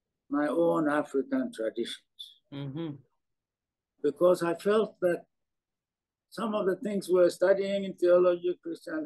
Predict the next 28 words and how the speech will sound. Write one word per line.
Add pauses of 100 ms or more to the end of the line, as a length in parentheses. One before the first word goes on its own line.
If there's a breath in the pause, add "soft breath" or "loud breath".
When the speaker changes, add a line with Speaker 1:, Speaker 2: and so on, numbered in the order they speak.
Speaker 1:
ethics, (100)
we
also
had (640)
some
in
our
own
tradition. (300)
Speaker 2:
Mm-hmm. (1160)
Speaker 1:
And
so (220)
it
was
while
I
was
at
Yale (840)
that (100)
my
focus (260)
kind
of
changed, (260)
Speaker 2:
Okay.
Speaker 1:
mm, (680)
from